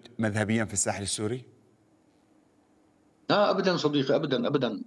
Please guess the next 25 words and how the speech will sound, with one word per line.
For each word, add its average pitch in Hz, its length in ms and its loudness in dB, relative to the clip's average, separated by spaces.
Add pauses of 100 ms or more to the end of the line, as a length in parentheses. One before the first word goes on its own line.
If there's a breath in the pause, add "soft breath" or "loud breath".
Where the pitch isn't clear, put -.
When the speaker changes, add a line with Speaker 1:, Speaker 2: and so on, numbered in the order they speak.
(220)
Speaker 2:
آخر، 214 540 2
آخر، 131 600 0 (540 loud breath)
يمكن 139 340 2
أنا 139 180 2
راح 120 100 0
أحكي 123 300 0
هذا 117 140 0
شغلي، 113 320 0
وآسف 113 460 0
إني 104 200 -2
أحكيها 120 220 0
بشكل 98 400 -2
طائفي، 101 500 -2 (160)
آخر 135 600 0 (360 loud breath)
انتشار 117 760 2 (480)
لشيعة 151 520 4
إيران، 120 320 2
طبعًا 92 520 -4 (100)
خلينا 120 280 2
نقول 107 300 0
ميز 113 360 2
هون 107 120 4
الشيعة 107 320 4
السياسية 113 540 2
الإيرانية، 92 580 -2